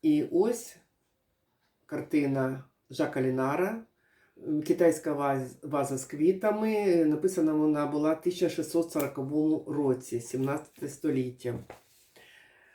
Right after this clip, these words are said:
Е, так, я потім вишила невеличку, в т-, в тому ж форматі, в невеликому картину, і вона вже була продана, кудись поїхала.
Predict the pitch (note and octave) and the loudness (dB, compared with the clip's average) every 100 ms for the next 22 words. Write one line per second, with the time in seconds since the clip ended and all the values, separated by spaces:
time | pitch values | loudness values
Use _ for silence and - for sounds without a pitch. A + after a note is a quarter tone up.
0 | _ - D#3 D#3 D#3 D#3 D3+ D3 C3 - | _ 0 4 6 8 6 6 2 -6 -10
1 | - G#3+ G#3+ - - D#3 F3 F3 E3 D#3 | -8 -2 -2 -2 4 8 6 6 4 4
2 | D3+ D3 C#3+ - C#3+ C#3 C#3 C3 C#3+ C#3+ | 2 4 0 0 0 0 0 -2 -2 0
3 | C3+ C3+ C3+ - G3 G#3 E3+ - - - | 2 2 -2 0 0 0 -10 -14 -14 -12
4 | - F3 D#3+ D3+ - D3+ D3 C#3+ C3+ D3 | 0 2 4 2 0 -2 0 0 0 -2
5 | C#3 C#3 C#3+ C3 C3 C3 B2+ D#3+ E3 F#3+ | -2 -2 0 2 2 2 0 -2 2 2
6 | G3 _ - F3+ - G3+ G#3 G#3 - D3+ | 0 _ -6 -6 2 2 2 -2 -2 -4
7 | D3+ D3+ D3+ D3+ C#3+ - - C#3+ C#3+ C#3 | 0 0 2 0 -2 -8 -4 -2 0 0
8 | C3+ C3+ C3+ A2+ A2+ - C3 D3 C#3+ C#3 | -2 -4 -4 -6 -6 -8 -4 -2 -2 0
9 | F#3+ F#3 D3+ - C#3 D3+ - C#3 B2 A#2+ | 2 4 2 -2 -4 -4 -2 -2 -2 -4
10 | A#2+ A#2+ | -4 -4